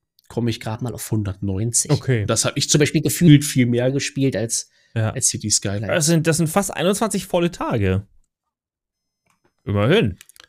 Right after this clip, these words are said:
Speaker 2: Immerhin. Na ja, gut. Ähm, gut, von der Zeit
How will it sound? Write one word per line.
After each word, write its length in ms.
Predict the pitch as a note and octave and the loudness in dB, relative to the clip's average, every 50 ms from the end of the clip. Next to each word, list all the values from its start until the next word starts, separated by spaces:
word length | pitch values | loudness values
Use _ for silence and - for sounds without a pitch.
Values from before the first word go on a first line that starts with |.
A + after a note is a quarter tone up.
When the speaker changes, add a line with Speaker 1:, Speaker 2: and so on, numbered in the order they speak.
| _ _ | _ _
Speaker 2:
Immerhin. 520 | - G2+ G2 G2+ B2+ F#3 A#3+ - - - - _ _ _ _ _ _ _ _ _ _ _ - | -4 -2 0 2 4 4 4 2 0 -2 -8 _ _ _ _ _ _ _ _ _ _ _ -6
Na 120 | - A2 | -2 2
ja, 140 | - D#3 D3+ | 6 6 6
gut. 260 | C#3 C3+ A#2 G#2+ - - - - - - - _ | 6 6 6 2 2 -2 -10 -20 -20 -20 -2 _
Ähm, 680 | - D3+ D#3 D#3+ D#3+ E3 E3 E3 E3+ E3+ E3 D#3+ D#3 - _ _ _ _ _ _ _ _ _ - - - _ _ _ _ _ _ _ | 6 8 10 10 12 10 10 10 8 6 6 4 2 -4 _ _ _ _ _ _ _ _ _ -20 -20 -20 _ _ _ _ _ _ _
gut, 220 | _ C#4+ G3 - - | _ 8 8 8 8
von 180 | - - E3 | 8 6 6
der 140 | F3+ F3+ F3 | 6 6 4
Zeit 640 | F3 - - F3+ F3 F#3+ G#3+ A#3 - - - - - | 4 4 4 4 6 4 4 2 0 -4 -6 -6 -10